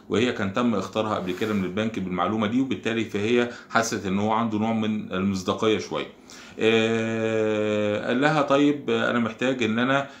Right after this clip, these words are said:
آه، في حاجه معينه هحتاجها من حضرتك"، ومش عارف ايه. طبعا زي ما هي بتحكي وزي ما بتقولوا، هنشوف الفيديو ان شاء الله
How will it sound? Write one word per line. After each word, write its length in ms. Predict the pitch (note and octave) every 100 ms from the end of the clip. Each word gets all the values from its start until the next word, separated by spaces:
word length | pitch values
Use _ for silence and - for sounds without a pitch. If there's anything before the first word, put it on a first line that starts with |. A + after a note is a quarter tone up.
| -
آه، 640 | G#2 G#2 G2+ G2+ G2+ G2+ G2+
في 220 | - C3
حاجه 260 | B2 C3 A#2+
معينه 460 | G2 F#2 G#2+ G#2+
هحتاجها 420 | F#2+ - - A2+
من 120 | G#2 G2
حضرتك"، 500 | F#2+ G#2 C3+ D3+ -
ومش 200 | F#2+ G2+
عارف 220 | G#2 G#2+
ايه. 80 | A#2+
طبعا 280 | C3 B2 G#2+
زي 140 | C3
ما 120 | C#3
هي 140 | D3 D#3+
بتحكي 360 | - B2+ -
وزي 180 | F2+ A2
ما 60 | G#2+
بتقولوا، 340 | C3 C3+ A#2
هنشوف 280 | G2 B2 A2
الفيديو 320 | F#2+ A2 G#2
ان 80 | F#2+
شاء 180 | G#2+ G2+
الله 280 | G2 A2+